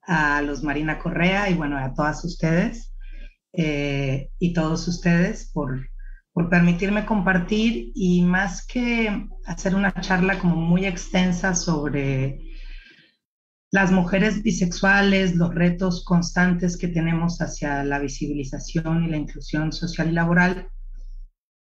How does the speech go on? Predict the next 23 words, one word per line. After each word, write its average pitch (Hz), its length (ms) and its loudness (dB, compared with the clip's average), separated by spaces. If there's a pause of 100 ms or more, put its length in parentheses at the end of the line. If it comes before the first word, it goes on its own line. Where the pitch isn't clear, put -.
(140)
sí 190 400 -2
voy 180 200 2
a 175 260 4
hablar 170 320 2
un 180 120 4
poquito 175 400 0
de 196 140 4
esto, 196 600 0 (280)
compartirles 175 1300 2 (320)
gran 180 300 4
parte 180 420 2
de, 139 720 0 (1300)
de 190 100 4
los 190 140 6
resultados 214 720 2
de 196 80 2
una 190 140 2
encuesta 185 500 0
que 175 120 0
hicimos 175 500 2
en 160 140 -2
Bisexualas 170 580 -4
México, 208 760 -4